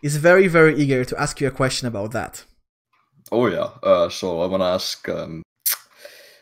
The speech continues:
Speaker 2: about season two. Of course, this is a hot topic everyone's wondering about, so I'm, I'm gonna just put it out there. Is there any details you can give us regarding Masters season two?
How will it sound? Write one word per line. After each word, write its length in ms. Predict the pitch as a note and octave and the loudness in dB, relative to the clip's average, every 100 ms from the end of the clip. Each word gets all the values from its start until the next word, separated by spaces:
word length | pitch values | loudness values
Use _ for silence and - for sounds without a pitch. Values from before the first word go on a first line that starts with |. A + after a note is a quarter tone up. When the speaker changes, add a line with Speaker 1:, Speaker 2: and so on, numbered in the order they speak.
| - | -4
Speaker 2:
about 300 | A#2+ C#3+ C#3 | 0 4 2
season 440 | - D3 C#3+ C#3 B2 | 2 2 2 0 0
two. 200 | B2+ A2 | 0 0
Of 160 | G#2 | -2
course, 200 | - G2+ | -8 -8
this 160 | - G2 | -10 -14
is 140 | G2 | -10
a 60 | G2 | -6
hot 220 | F#2 F#2 - | -6 -6 -8
topic 460 | G2 - G#2 - - | -14 -10 -12 -10 -10
everyone's 440 | E2+ F#2 F#2 G2 - | -8 -8 -8 -10 -8
wondering 380 | F#2+ G2 G2 | -6 -4 -6
about, 400 | F#2+ F#2 G2 - | -6 -6 -6 -6
so 400 | - F2 E2 E2 - | -10 -6 -6 -6 -4
I'm, 320 | E2+ F2+ - - | -4 -4 -8 -10
I'm 120 | F2 | -4
gonna 200 | G2+ F2+ | -4 -4
just 380 | F#2 - - - | -10 -14 -12 -6
put 100 | F#2+ | -4
it 100 | E2+ | -2
out 220 | F#2 - | -2 -2
there. 180 | G2+ F2 | 0 0
Is 140 | F#2 | -4
there 120 | - F2 | -4 -4
any 140 | F#2 | -4
details 560 | F2 G2 G2 G#2+ A2 - | -6 -4 -2 -2 -4 -6
you 80 | G2 | -6
can 160 | G2+ | -6
give 160 | G2 G#2 | -6 -6
us 260 | G#2+ - - | -6 -10 -14
regarding 580 | - - F#2+ F#2+ G2 F#2+ | -14 -8 -6 -6 -8 -8
Masters 360 | F#2+ - G2 - | -10 -10 -12 -8
season 260 | F#2+ G#2 | -8 -6
two? 220 | G#2+ A#2 | -6 -8